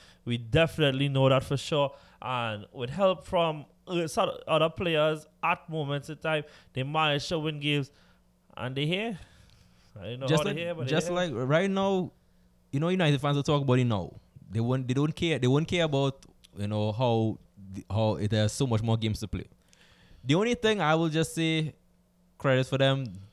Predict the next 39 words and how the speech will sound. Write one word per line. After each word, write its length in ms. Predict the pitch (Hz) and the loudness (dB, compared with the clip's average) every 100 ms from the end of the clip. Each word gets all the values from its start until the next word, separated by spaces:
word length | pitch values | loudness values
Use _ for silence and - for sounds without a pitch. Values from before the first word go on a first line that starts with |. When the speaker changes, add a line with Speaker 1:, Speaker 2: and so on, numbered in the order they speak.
| _ _ 98 | _ _ -4
Speaker 2:
they, 120 | 101 | -2
they, 440 | 98 107 104 104 104 | -2 0 2 2 0
they 120 | 101 104 | 0 0
won. 320 | 98 92 82 | 0 -2 -6
It's, 120 | 92 | -8
it's, 240 | 98 - - | -8 -10 -8
you 100 | 98 | -4
have 180 | 98 - | -2 -2
to, 140 | 120 | -2
you 120 | 101 | 0
have 180 | 101 98 | -2 0
to 80 | 131 | 2
win 280 | 123 120 117 | 2 2 2
what 200 | 110 101 | 2 2
games 220 | 104 101 | -2 0
in 80 | 101 | -2
front 280 | 107 95 92 | -2 -4 -4
of 40 | |
you. 120 | 80 - - _ | -10 -12 -20 _
Speaker 1:
Mm-hmm. 340 | 104 107 107 90 98 | -16 -12 -12 -14 -8
Speaker 2:
But 240 | 123 127 - _ _ _ | -4 -4 -6 _ _ _
for 120 | - | -6
those 300 | 185 226 233 | 4 8 8
listening, 420 | 214 190 - 165 175 | 6 2 2 -2 2
think 220 | 208 196 | 0 0
about 360 | 180 139 110 | 2 4 2
it. 80 | 95 | -2
What 340 | 95 123 208 - | -4 0 0 0
is 180 | 160 147 | -2 0
United's 500 | 151 131 107 92 110 | 2 2 0 0 -4
playing 300 | - 110 85 | -2 -4 -4
style? 240 | 85 76 - - - _ _ _ | -6 -10 -12 -16 -20 _ _ _
United 500 | 110 123 123 139 117 | -4 -2 -2 -4 -2
do 140 | 123 117 | 2 4
not 160 | 120 | 4
have 280 | 123 139 127 | 2 2 2
a 60 | 123 | 2
playing 380 | - 156 110 | 2 2 2
style. 380 | 104 - 107 90 | 0 -2 -2 -2